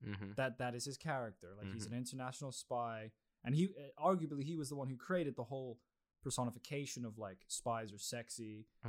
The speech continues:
Speaker 2: they're
Speaker 1: Mm-hmm.
Speaker 2: womanizers, blah, blah, blah.
Speaker 1: Mm-hmm.
Speaker 2: And I feel like they have been slowly updating it with the la-, like, especially with him setting, like, settling down.
Speaker 1: Mm-hmm.
Speaker 2: Like, I mean, he's only done, he's actually done that once before.
Speaker 1: And she got
Speaker 2: And that went pretty,
Speaker 1: killed.
Speaker 2: pretty badly for him.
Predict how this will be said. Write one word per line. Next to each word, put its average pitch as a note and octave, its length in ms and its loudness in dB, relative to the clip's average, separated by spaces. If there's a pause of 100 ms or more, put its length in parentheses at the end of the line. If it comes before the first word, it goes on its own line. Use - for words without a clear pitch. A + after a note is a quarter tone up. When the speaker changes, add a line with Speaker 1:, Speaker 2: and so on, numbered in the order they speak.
(140)
Speaker 2:
they're A2 100 4
Speaker 1:
Mm-hmm. A2 80 2
Speaker 2:
womanizers, A#2+ 680 0
blah, G#2+ 140 -4
blah, G#2 140 -6
blah. G#2+ 300 -4 (140)
Speaker 1:
Mm-hmm. G#2 240 -2
Speaker 2:
And C#3+ 180 0
I E3 140 6
feel G#3 240 4
like G#3 160 0
they G3+ 120 -2
have F3+ 460 -4
been G3 200 0
slowly F#3 640 2
updating D#3+ 540 0
it E3+ 120 -10
with C#3+ 100 -6
the C3 60 -8
la-, C3+ 200 2
like, D3 140 0
especially E3+ 440 0
with C3+ 140 -2
him B2+ 140 -2
setting, B2 480 0 (280)
like, A2+ 120 -10
settling A2+ 480 -2
down. G2+ 460 -6
Speaker 1:
Mm-hmm. G#2 260 -2 (480)
Speaker 2:
Like, A2+ 300 2 (260)
I B2 100 0
mean, B2+ 80 4
he's D3 120 2
only F3 160 6
done, C3+ 240 2
he's C3 140 -6
actually B2 240 -6
done G#2+ 160 -2
that F#2+ 120 -2
once G2+ 220 -6
before. G#2 440 -4
Speaker 1:
And A2 200 4
she G#2 160 -6
got G2+ 160 2
Speaker 2:
And A#2+ 100 0
that A#2 120 -2
went A2 180 -4
pretty, G#2+ 160 4
Speaker 1:
killed. G2+ 180 -6
Speaker 2:
pretty G#2+ 180 -4
badly G2 320 -6
for G#2+ 280 -4
him. A#2 80 -4